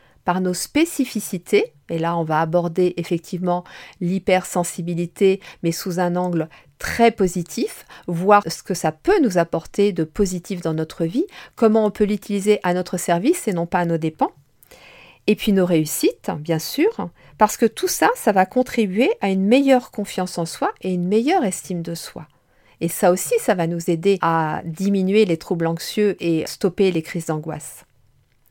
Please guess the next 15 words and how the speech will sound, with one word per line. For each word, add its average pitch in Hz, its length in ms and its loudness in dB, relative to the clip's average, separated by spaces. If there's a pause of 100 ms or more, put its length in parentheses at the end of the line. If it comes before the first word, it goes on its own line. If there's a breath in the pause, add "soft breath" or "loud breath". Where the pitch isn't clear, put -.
(500 loud breath)
Alors 165 220 4
bien 151 200 -4
sûr, 247 340 -2 (160)
à 156 80 -6
un - 20 -6
moment 151 240 -4
donné, 156 280 -2
il 220 40 -2
va 165 100 0
quand 156 120 -8
même 156 100 -6
falloir 156 320 -4
aborder 147 380 -4
les 147 120 -4
peurs, 226 600 0